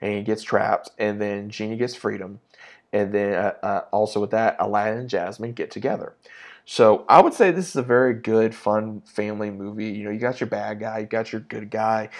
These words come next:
you got the prin-, the beautiful princess to save, you know, classic story. And I think a lot of people forget about stories like this where, again,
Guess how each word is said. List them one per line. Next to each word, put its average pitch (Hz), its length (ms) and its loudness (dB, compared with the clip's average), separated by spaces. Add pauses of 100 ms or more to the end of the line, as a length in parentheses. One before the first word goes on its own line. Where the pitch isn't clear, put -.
(180)
you 101 60 -10
got 110 180 4
the 123 80 -2
prin-, 113 320 0
the 117 60 -6
beautiful 110 320 0
princess 110 460 -6
to 110 60 -6
save, 110 400 -2
you 113 60 -10
know, 117 140 -4
classic 269 380 -4
story. - 380 -10 (600)
And 135 200 4
I - 80 2
think 339 340 -2
a 127 80 4
lot 131 200 8
of 131 80 -2
people 120 400 -4
forget 104 360 -2
about 117 240 2
stories 127 260 -2
like 127 160 -4
this 127 280 -8
where, 117 100 0
again, 127 320 -6